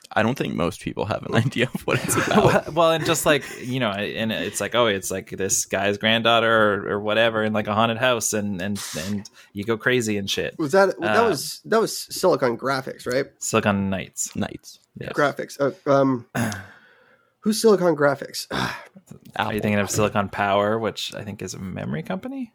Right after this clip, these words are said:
Speaker 3: No, Silicon Graphics. I think they, what do they do?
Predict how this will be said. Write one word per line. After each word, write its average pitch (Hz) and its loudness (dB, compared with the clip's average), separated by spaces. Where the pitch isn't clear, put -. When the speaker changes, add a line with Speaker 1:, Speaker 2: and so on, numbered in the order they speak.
Speaker 3:
No, - -10
Silicon 170 0
Graphics. 139 2
I 135 2
think 285 4
they, 349 4
what 202 0
do 127 0
they - -4
do? - -16